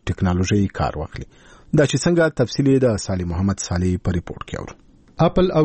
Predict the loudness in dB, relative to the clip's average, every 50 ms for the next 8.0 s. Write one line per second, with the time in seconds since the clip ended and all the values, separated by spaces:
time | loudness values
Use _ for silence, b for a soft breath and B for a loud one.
0 | 4 2 2 4 2 2 2 2 0 2 2 2 2 2 4 4 4 4 2 2
1 | 2 2 2 2 2 2 2 2 2 2 2 0 -2 0 2 2 4 4 4 4
2 | 4 4 4 4 2 2 0 -4 B B B B B 0 0 0 2 2 2 2
3 | 4 4 2 2 4 2 2 2 0 0 0 2 4 4 2 2 b b b b
4 | 0 0 2 2 2 2 4 4 4 4 4 4 2 0 0 0 2 2 2 2
5 | 0 -2 0 2 0 2 2 2 2 4 4 2 4 4 4 4 4 4 4 4
6 | 4 4 4 4 2 2 2 2 2 2 2 0 B B B B B 0 0 2
7 | 0 0 2 2 4 4 4 4 4 2 2 2 2 2 2 2 2 2 2